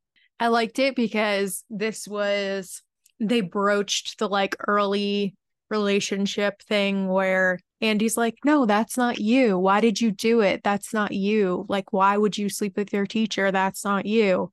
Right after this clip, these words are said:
And it's like, "No, that is him. You, you like who you think he is, not who he actually is." But then they push through it and they have, like, a really nice conversation. And Pacey was really, really honest in this episode. I loved when he said to Dawson,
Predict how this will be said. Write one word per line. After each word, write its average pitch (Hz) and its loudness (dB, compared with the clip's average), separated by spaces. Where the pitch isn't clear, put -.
And 202 0
it's - -8
like, 202 0
"No, 269 4
that 226 4
is 254 2
him. 196 0
You, 220 2
you 226 2
like 208 0
who 226 -2
you 196 -2
think 277 0
he 190 -4
is, 185 -6
not 196 -2
who 202 -6
he 175 -8
actually 196 -4
is." 180 -6
But 202 -4
then 196 0
they 190 0
push - -4
through 190 0
it 202 -2
and 190 2
they 196 4
have, 196 -2
like, 202 -2
a 196 0
really 185 0
nice 190 -2
conversation. 208 0
And 214 2
Pacey 226 2
was - -6
really, 269 2
really 302 -2
honest 262 2
in 196 2
this 196 0
episode. 190 -2
I 214 4
loved 214 2
when 233 4
he 214 6
said 202 0
to 214 2
Dawson, 190 2